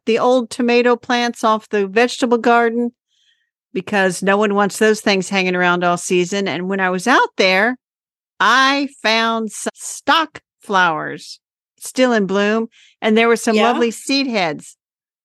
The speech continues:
Speaker 1: So I collected stock seeds because, you know, I spent twenty-two cents for two packets. So the fact that I could collect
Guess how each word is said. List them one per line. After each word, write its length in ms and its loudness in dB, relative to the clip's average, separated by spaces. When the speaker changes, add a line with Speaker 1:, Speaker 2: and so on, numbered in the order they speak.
Speaker 1:
So 600 -2
I 160 0
collected 500 0
stock 380 -2
seeds 300 -4
because, 320 0
you 80 4
know, 100 4
I 100 2
spent 360 -2
twenty-two 400 -4
cents 280 -4
for 140 -10
two 180 -4
packets. 500 -4
So 140 0
the 140 -2
fact 280 -2
that 100 -4
I 120 0
could 260 -4
collect 380 -2